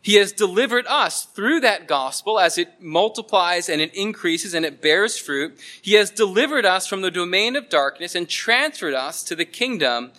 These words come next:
of his beloved Son, in whom we have redemption,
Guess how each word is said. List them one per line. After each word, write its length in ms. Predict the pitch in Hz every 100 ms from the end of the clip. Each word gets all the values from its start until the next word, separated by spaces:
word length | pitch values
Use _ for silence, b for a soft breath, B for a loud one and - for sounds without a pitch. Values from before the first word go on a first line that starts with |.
| B B -
of 140 | 151
his 400 | - 180 143 -
beloved 500 | 151 143 127 127 117 -
Son, 600 | - - 165 131 113 110 _ _ _ _ _ _ _ _ _ _ _ _ -
in 120 | 139
whom 280 | 151 156 160 151
we 100 | 143
have 320 | 135 131 -
redemption, 720 | 131 127 123 123 123 113